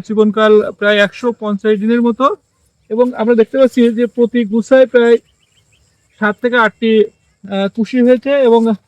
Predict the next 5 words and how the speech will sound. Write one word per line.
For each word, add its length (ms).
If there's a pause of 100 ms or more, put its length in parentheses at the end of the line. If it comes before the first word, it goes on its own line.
(500)
আসলে, 400
আহ, 320
যেহেতু 340
একটু 180
উঁচু, 400